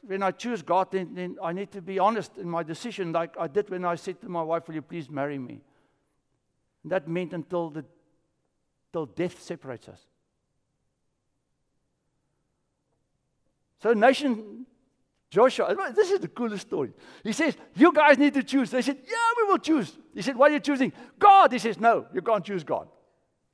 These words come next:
He asked them to choose, and then they, then they say, "Yeah," and he says, "No."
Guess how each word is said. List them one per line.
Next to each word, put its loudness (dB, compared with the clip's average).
He 8
asked 6
them 0
to -2
choose, 4
and 0
then 6
they, 2
then 6
they 4
say, 2
"Yeah," 10
and 4
he 2
says, -2
"No." 2